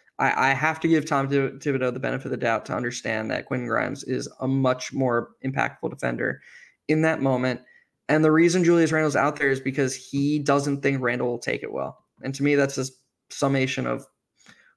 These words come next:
who he is as a person, as one of the best players on your team, his volatility. I just,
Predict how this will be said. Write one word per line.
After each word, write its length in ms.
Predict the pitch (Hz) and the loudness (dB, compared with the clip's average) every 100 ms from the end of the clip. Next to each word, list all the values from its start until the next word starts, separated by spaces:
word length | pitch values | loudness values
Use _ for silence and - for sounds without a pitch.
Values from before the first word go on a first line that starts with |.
| _ _ | _ _
who 240 | - 185 196 | -2 2 2
he 260 | 185 180 | 4 6
is 220 | 156 156 143 | 6 4 2
as 180 | 135 139 | 0 0
a 40 | |
person, 500 | 139 147 143 139 135 | 0 0 2 0 0
as 280 | - 131 127 | 0 -2 0
one 120 | 135 | 0
of 40 | |
the 100 | 135 | 2
best 140 | 131 - | 0 0
players 240 | 135 131 | 0 0
on 60 | 127 | -2
your 120 | 127 | -4
team, 440 | - 131 131 127 135 - - | -4 -2 0 -2 -6 -20 -12
his 120 | - 131 | -8 0
volatility. 680 | 147 147 143 139 135 131 | 2 2 2 2 4 2
I 140 | - 139 | 2 0
just, 280 | 143 - | -4 -12